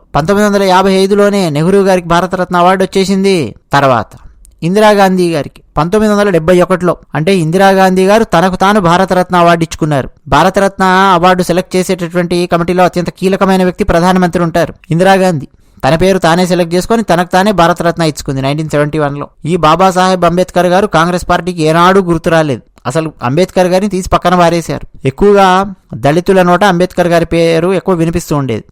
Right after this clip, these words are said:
నైంటీస్ వచ్చే వరకు వీళ్ళకి అర్థమైంది, "ఓ అమ్మో, అంబేద్కర్ గారి ఫోటో పెట్టుకుంటే దళితుల ఓట్లు బాగా పడేటట్టున్నాయి" అని చెప్పి అర్థమయ్యి, ఆ తర్వాత మెల్లిమెల్లిగా కాంగ్రెస్ పార్టీ అంబేద్కర్ను తమ అకౌంట్లో వేసుకునే ప్రయత్నం చేసింది.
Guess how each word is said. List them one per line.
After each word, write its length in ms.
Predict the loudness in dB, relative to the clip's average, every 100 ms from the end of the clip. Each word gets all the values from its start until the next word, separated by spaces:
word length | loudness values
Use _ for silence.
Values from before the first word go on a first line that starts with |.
| -4
నైంటీస్ 400 | -2 0 0 -2
వచ్చే 180 | 0 2
వరకు 200 | 2 2
వీళ్ళకి 200 | 0 0
అర్థమైంది, 480 | 0 0 0 -2
"ఓ 140 | -4 0
అమ్మో, 360 | 0 0 -2 -2
అంబేద్కర్ 400 | -2 -2 0 -2
గారి 160 | 0 0
ఫోటో 260 | 0 -2 -2
పెట్టుకుంటే 540 | -4 -4 -2 -2 -4 -8 -2
దళితుల 380 | -2 2 2 4
ఓట్లు 240 | 2 2
బాగా 240 | 2 2
పడేటట్టున్నాయి" 760 | 2 0 -2 -2 0 0 0 0
అని 100 | 0
చెప్పి 120 | -2
అర్థమయ్యి, 600 | -2 0 0 0 -2 -6 -6 -2
ఆ 80 | 0
తర్వాత 420 | 2 4 2 2
మెల్లిమెల్లిగా 440 | 0 0 0 0
కాంగ్రెస్ 400 | 0 0 0 -2 -2
పార్టీ 360 | -2 -2 -4 -4 -6
అంబేద్కర్ను 920 | -2 2 0 2 0 2 2 2 0 -6 -2
తమ 140 | 2
అకౌంట్లో 440 | 2 4 2 4 2
వేసుకునే 320 | 2 0 -2
ప్రయత్నం 460 | 0 -4 -2 -2 -2
చేసింది. 400 | -4 -6 -8